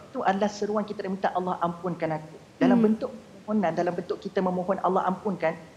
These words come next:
Speaker 1: itulah dikatakan kita minta Allah mengampunkan dosa kita. Astaghfirullah pun adalah salah satu cara kita nak minta Allah ampunkan dosa kita. Banyakkan istighfar.
Speaker 2: Okey.
Speaker 1: Okey? Jadi, bila kita beristighfar, rupanya malaikat penjaga arasy ni akan seolah-olah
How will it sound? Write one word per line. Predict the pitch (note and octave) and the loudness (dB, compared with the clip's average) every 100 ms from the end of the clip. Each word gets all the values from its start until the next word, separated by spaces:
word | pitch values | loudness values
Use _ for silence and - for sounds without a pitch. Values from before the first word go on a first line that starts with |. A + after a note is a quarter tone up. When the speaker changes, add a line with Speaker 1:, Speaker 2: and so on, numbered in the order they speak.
| - | -10
Speaker 1:
itulah | G3 C4+ G3+ | -8 0 0
dikatakan | D#3+ D#3 F3 F3+ F#3 - | 0 -2 -2 -2 -6 -6
kita | F3 | -4
minta | F3 F3 F3 E3+ | -2 -2 0 2
Allah | D#3+ E3 A3 - - - | 2 0 -2 -4 -16 -4
mengampunkan | F#3+ A3 A3 A3+ | 0 0 0 -4
dosa | A3 - | -4 -8
kita. | A3+ - | -6 -6
Astaghfirullah | - A#3 A3 B3 B3+ G#3+ | -2 -2 0 0 0 0
pun | A#3 A3 | -4 -4
adalah | D#3+ G3+ C4 - - - | -2 -2 -4 -12 -20 -20
salah | - G#3+ A3 G#3+ | -4 0 0 -2
satu | |
cara | G#3 G3+ G#3+ | -4 -4 -4
kita | - | -6
nak | F#3+ F#3 | -6 -2
minta | F#3+ F3 | -2 0
Allah | F3 | 0
ampunkan | F3 - F#3 D#3 | -2 -4 -6 -4
dosa | D3+ - C#3+ | -8 -10 -16
kita. | - B2 | -16 -8
Banyakkan | - G3+ F3 D#3+ | -2 0 0 -6
istighfar. | E3+ D3 - - - C4+ | -8 -10 -10 -16 -4 -4
Speaker 2:
Okey. | A3 A#3+ | -2 -2
Speaker 1:
Okey? | G#3 B3 - - - - - | 0 0 -2 -18 -20 -4 0
Jadi, | F3+ | 2
bila | G#3 G#3 | 4 2
kita | A#3 D4+ | 2 -2
beristighfar, | B3 A3 - A3 G3+ A3+ | -2 -4 -6 -4 -2 -2
rupanya | A#3 A3+ C#4 G#3 A3 | -6 -4 0 0 2
malaikat | D#3+ F3+ A3+ - - | 2 2 0 -2 -2
penjaga | G#3+ G#3+ G3+ A3+ G#3 | 0 0 2 2 2
arasy | B3+ B3 G#3 | 0 -2 -8
ni | A3+ - - - | -10 -14 -20 -8
akan | - G#3+ B3 | -4 -2 -2
seolah-olah | A#3 - A3 A#3 A#3+ C4 | -4 -4 -2 0 2 0